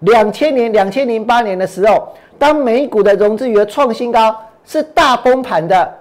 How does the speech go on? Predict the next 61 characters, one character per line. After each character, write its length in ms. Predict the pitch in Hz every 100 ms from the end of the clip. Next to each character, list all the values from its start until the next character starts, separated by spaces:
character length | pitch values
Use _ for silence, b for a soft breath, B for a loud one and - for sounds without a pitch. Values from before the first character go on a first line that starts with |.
| -
不 120 | 339
只 160 | 339 220
是 140 | 294
美 240 | 277 190 165
国， 440 | 170 165 202 - - _
不 100 | -
只 140 | 247 247
是 120 | 285
全 300 | - 226 247
球， 320 | 220 180 185 185 -
包 160 | 277
括 120 | 277 294
台 300 | - 202 208
湾 160 | 269
的 120 | 262 214
股 100 | 180
票 140 | 233
市 80 | 247
场 120 | 220 -
也 160 | 208 175
是 200 | 214 226
一 120 | 196
样。 200 | 226 190 B B
所 140 | -
以 40 | 285
在 80 | 311
这 240 | 311 294
里， 160 | 196 156
我 80 | 170
跟 160 | 220
各 100 | 233
位 80 | 226
说， 200 | 208 214
已 40 | 220
经 140 | 277
有 220 | 277 214 -
很 260 | - 233 214
多 200 | 277 294
很 160 | 208
多 120 | 214
的 100 | 233
讯 180 | 226 240
号 100 | 240
告 180 | 226 247
诉 120 | 233
我 100 | 226
们， 180 | 147 123 - _ _ _ _ _ _ _ _ _ b b b -
这 160 | 294
个 80 | 269
地 200 | 277 247
方 280 | 202 202 190
它 100 | 240
其 200 | - 208
实 100 | 196
非 220 | 202 233
常 180 | 233 185
非 180 | 180 214
常 140 | 180
的 80 | 165
危 160 | 156 170
险， 200 | 165